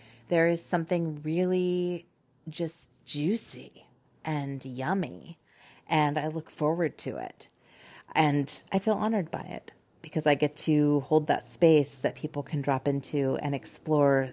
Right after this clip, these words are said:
their own magical realms. So I'm gonna keep doing both those things. I'll keep doing moon rituals every month for the Diving Deeper membership group.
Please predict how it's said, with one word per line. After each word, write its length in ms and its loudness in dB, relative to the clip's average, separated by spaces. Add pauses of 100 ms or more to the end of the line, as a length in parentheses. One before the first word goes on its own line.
their 280 2
own 280 -4
magical 380 -8
realms. 580 -10 (1400)
So 440 6
I'm 60 0
gonna 160 6
keep 200 0
doing 240 8
both 200 6
those 200 -2
things. 380 -2 (680)
I'll 60 -6
keep 320 -2
doing 300 10
moon 200 6
rituals 420 4
every 200 6
month 280 4
for 160 2
the 220 2
Diving 380 4
Deeper 260 0
membership 540 0
group. 360 4